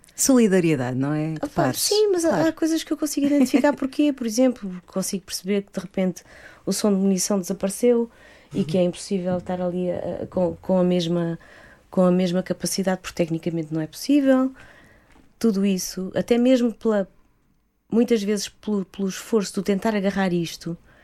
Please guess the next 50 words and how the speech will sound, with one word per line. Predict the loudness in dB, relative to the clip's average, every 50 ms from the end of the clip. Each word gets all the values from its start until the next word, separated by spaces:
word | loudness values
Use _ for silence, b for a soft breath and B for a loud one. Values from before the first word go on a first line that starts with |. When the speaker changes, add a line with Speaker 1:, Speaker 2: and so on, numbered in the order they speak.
| b b b b b
Speaker 2:
que | -10 -10
tu | -2
consegues | 0 0 2 2 2 0 0
reconhecer | -2 -6 -2 0 2 2 2 2 0 0
na, | 0 -2 -4 -6 -10 -8
da, | -6 -4 -2 0
da | 0 0
pessoa | -2 -2 -4 -4 -2 0 0 0 0
que | -2 -8
está | -6 -4 -2
no | -2 -2
palco, | -4 _ -4 -2 -2 -2 -2 -4 -8 -6 -4 -2
não | -2 0
é? | -2 -2
Desse | -4 -4 -6 -4 -4 -4
estado | 0 2 0 2
de | 2 -2
espírito. | -8 -2 -2 0 0 0 -2 -2 -4 -4 -4 B B B B B B B B B B B B B B B B B B B B B B B B B _ _ _ _ _ _ _ -20 -10
Pá, | -8 -6
eu | -4 -2
chego | 2 2 2 2 4
sempre | 4 2 2 2
a | 0
casa | 0 0 0 0 0
a | 0
dizer, | 0 -2 -2 -2 -2
ok, | -2 -4 -2 0 2 2 2 2 0 -6 -12 -20 _ _ _ _ _ _ -6
há | -6 -6
pessoal | -4 -4 2 2 2 2
que | 2 -4
se | -2
está | 0 0
a | 0
borrifar | 2 2 0 2 0 -2 -2 -4 -6
para | -4 -4 -6
o | -6
assunto, | -6 -8 -10 -10 -12 -12 -12 -10 -4
mas | -4 -2 -2
Speaker 1:
Uhum. | 0
Speaker 2:
também | 0 2 2 2 2
há | 0 -2
pesso-, | -6 -14 -20 -14 -8
há, | -6 -4 -4 -4 -4 -4 -4 -6 -6 -4
há, | -2
há |
malta | 0 0 2 0 0 -2 -2 -4 -4
que, | -4 -2 -4 -4 -4
que | -4 -10
se | -8 0 2 2
agarra | 4 4 2 0 0 -2 -4 -6 -6